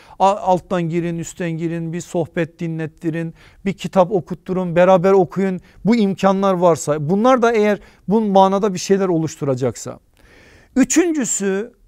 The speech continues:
ne yapar yapın, yap-, yapın, bir şekilde bir yolunu bulun. Babanızın ya da abinizin yollarını iyi insanlarla kesiştirin. Bazen evin içindeki insan o insana tesir etmez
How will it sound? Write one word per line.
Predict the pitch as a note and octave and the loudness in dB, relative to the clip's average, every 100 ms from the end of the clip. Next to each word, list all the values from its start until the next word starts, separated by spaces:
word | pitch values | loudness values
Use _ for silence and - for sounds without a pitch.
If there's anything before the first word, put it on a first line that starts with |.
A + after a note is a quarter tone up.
| _ - | _ -10
ne | F3 D#4 | -8 -6
yapar | C4+ G3 E3+ D#3+ | -6 -6 -4 -4
yapın, | D3 F3 D3 D3+ - C#3+ | -4 -8 -6 -6 -6 -6
yap-, | C#3 C3+ _ E3+ | -6 -6 _ -16
yapın, | C#3 C3+ C3 B2 A#2 B2 C3 | -8 -6 -6 -10 -10 -12 -14
bir | G3 | -12
şekilde | - C#3+ - C3+ C3 B2+ | -12 -12 -12 -10 -10 -8
bir | |
yolunu | D3+ C3 B2+ C3 B2 | -8 -6 -6 -8 -10
bulun. | A#2 D3 A#2+ A2+ A#2 _ _ _ _ _ _ | -10 -10 -10 -10 -14 _ _ _ _ _ _
Babanızın | A2+ F3+ G3+ G3 E3 C#3+ C#3+ C#3 | 0 2 2 0 -4 -6 -8 -6
ya | D3+ C#3 | -6 -8
da | C#3+ D3 | -8 -4
abinizin | D3 C#3 C#3 C3 A2 A2+ A2+ | -4 -6 -8 -10 -12 -12 -10
yollarını | A2+ C#3 D3+ B2+ B2 B2 C#3 - | -6 -4 -4 -6 -8 -10 -12 -10
iyi | C#3 C3 | -10 -8
insanlarla | A#2+ - A#2 A2+ A2+ G#2 G2+ | -10 -12 -12 -12 -12 -14 -18
kesiştirin. | _ - - A2 - - A#2+ _ _ _ _ _ _ _ _ - | _ -18 -18 -20 -20 -20 -20 _ _ _ _ _ _ _ _ -4
Bazen | A2 G#3+ B3+ G#3+ G#3+ | 6 8 8 4 0
evin | F#3 F#3 A3 | 2 2 2
içindeki | B3+ - G3+ F3 E3 F3+ | -2 -4 -6 -4 -6 -6
insan | E3 D#3 D3 - D3 B2 A#2 _ _ _ _ | -4 -4 -6 -2 -2 -2 -10 _ _ _ _
o | E3+ F#3+ | 0 0
insana | G3 D#3 - D#3 D3 C#3 | 0 -4 -6 -6 -4 -6
tesir | - D3 C#3+ F3+ | -6 -8 -6 -8
etmez | D#3+ D3+ E3+ F3+ F3 | -8 -10 -12 -12 -14